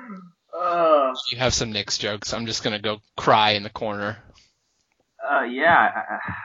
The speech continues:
Speaker 1: I do. Now, <laughs> and now for Knicks jokes.
Speaker 2: <laughs>
Speaker 1: Um, all right, Mike.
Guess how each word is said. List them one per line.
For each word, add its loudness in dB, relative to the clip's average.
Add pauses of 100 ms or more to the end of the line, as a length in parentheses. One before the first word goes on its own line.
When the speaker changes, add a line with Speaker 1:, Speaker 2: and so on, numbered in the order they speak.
(400)
Speaker 1:
I -12 (120)
do. -6 (180)
Now, 6 (240)
<laughs> -18
and -6
now 4
for -4
Knicks -6
jokes. -2
Speaker 2:
<laughs> 6 (3500)
Speaker 1:
Um, 6 (880)
all 6
right, 6
Mike. -4